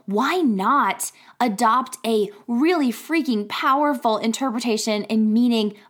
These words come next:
of the things that we experience in our lives? Whether that's a sign or whether that's an experience,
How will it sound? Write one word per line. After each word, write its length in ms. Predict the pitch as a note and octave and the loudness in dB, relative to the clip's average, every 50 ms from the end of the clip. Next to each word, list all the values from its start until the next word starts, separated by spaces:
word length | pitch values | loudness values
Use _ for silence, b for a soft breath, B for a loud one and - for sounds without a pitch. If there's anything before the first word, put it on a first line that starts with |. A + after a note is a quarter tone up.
| B | B
of 140 | - A#3 F#3+ | -2 -2 0
the 100 | A#3+ A#3 | -2 -4
things 340 | A3+ - A#3+ A#3 A3+ A#3 A3+ | -2 -2 -2 0 0 0 0
that 180 | A3+ A3 - G3 | -2 -4 -2 -2
we 140 | A3+ A3+ | -2 -2
experience 720 | A3 G#3 - - - A#3 G#3+ G#3 G3+ G3 F#3 F#3+ F#3+ - - | -2 -4 -6 -6 -4 -2 -2 -2 -2 -2 -4 -4 -6 -10 -8
in 120 | - G3 F#3 | -8 -4 -2
our 160 | F3 F3 E3+ | -2 -2 -2
lives? 300 | E3 - - D#3+ F3+ F#3+ | -2 -2 -2 -4 -2 -4
Whether 200 | G#3 G3+ G#3 G3+ | -4 -2 -2 -2
that's 220 | F#3 F3 F3+ - | -2 -2 -4 -4
a 60 | F3 | -8
sign 520 | E3+ - - C#4+ C4 C#4+ D4+ D4+ D4+ D4 D4 B B B B B | -8 -4 -2 0 0 2 2 2 0 -2 -4 B B B B B
or 140 | - A#3 A#3+ | -2 0 0
whether 220 | A#3 A3 G#3+ A3 | 0 0 0 0
that's 240 | G3 G3 F#3+ F#3+ G#3 | 0 0 -2 -2 -6
an 60 | F#3 | -8
experience, 760 | F#3+ - - - - C#4 C#4+ C4+ C4+ C4 C4 B3 A#3 - | -8 -8 -10 -6 -4 -2 -2 0 0 0 0 0 -2 -4